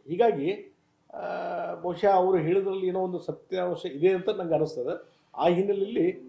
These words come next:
ಈ ಇನ್ ಫೈಟಿಂಗ್ ನಡೀತಾ ಇದೆ. ಮತ್ತು ಎಲ್ಲಿವರೆಗೆ ನಾನು ಹೇಳ್ತಾ ಇದ್ದೇನೆ ಅಂತಂದ್ರೆ, ಇದು ಇನ್ ಫೈಟಿಂಗ್ಗೆ ಒಂದು ಅಂತಿಮವಾದಂಥ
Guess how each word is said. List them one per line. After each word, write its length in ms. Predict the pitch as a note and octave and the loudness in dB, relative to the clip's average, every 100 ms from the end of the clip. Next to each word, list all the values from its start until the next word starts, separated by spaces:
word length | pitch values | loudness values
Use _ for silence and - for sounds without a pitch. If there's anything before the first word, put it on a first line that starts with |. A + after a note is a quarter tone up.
| - D3+ | -18 -10
ಈ 160 | E3 | -4
ಇನ್ 140 | G3+ F#3 | -4 -2
ಫೈಟಿಂಗ್ 420 | F#3 F#3 F3 C3 | -2 -2 -8 -6
ನಡೀತಾ 260 | D3+ D#3 | -6 0
ಇದೆ. 360 | E3 E3+ A3+ - _ _ _ - | -2 0 -8 -12 _ _ _ -6
ಮತ್ತು 460 | F3+ G#3 G3+ G3+ | -2 4 6 6
ಎಲ್ಲಿವರೆಗೆ 420 | F3 F#3 A#3 A3+ G#3+ | 4 2 -2 0 0
ನಾನು 640 | G#3 F#3+ F#3+ F#3+ F#3+ F#3 | 0 0 -2 -4 -4 -6
ಹೇಳ್ತಾ 260 | D3 F3 F#3 | 0 0 2
ಇದ್ದೇನೆ 240 | F3+ F3+ | 2 0
ಅಂತಂದ್ರೆ, 680 | F3+ G#3+ A3+ F#3+ F3 - - - - _ E3 | -4 -4 0 0 0 -6 -20 -20 -20 _ -8
ಇದು 120 | F3+ | -8
ಇನ್ 420 | E3+ G3+ A3+ A3 | -8 -6 -6 -4
ಫೈಟಿಂಗ್ಗೆ 500 | F#3 F#3 G3+ F3+ G3 | -4 -4 -10 -2 -2
ಒಂದು 320 | F#3+ F3 E3+ | 0 -4 -6
ಅಂತಿಮವಾದಂಥ 920 | C#3+ E3+ F3 G3+ F#3+ F3 E3+ E3 D#3+ | -4 -6 -6 -6 -4 -4 -4 -6 -8